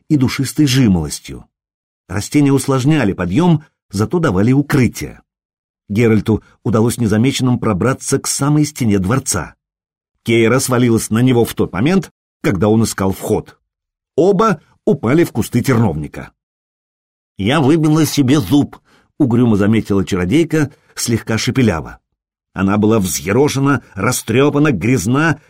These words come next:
измазана штукатуркой и сажей, на щеке сиял кровоподтек. «И, кажется, сломала ногу», добавила она, отплевываясь кровью. «Это ты, ведьмак, что ли? Я свалилась на тебя? Каким чудом?»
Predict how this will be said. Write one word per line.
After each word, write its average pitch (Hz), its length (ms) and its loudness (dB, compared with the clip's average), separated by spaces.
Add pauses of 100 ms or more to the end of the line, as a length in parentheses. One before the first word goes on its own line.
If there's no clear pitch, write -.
(140)
измазана 123 580 2
штукатуркой 127 640 -2
и 82 40 -6
сажей, 151 520 0 (300)
на 143 140 2
щеке 143 380 0
сиял 107 340 0
кровоподтек. 110 840 -2 (720)
«И, 151 120 2 (180)
кажется, 139 600 -2
сломала 123 520 0
ногу», 85 460 -2 (520)
добавила 139 540 0
она, 135 340 0 (160)
отплевываясь 107 800 0
кровью. 71 520 -4 (880)
«Это 131 240 -2
ты, 226 180 2
ведьмак, 175 320 2
что 135 160 -2
ли? 87 200 -2 (100)
Я 156 160 0
свалилась 156 400 0
на 147 100 2
тебя? 165 400 0 (240)
Каким 185 300 0
чудом?» 107 440 0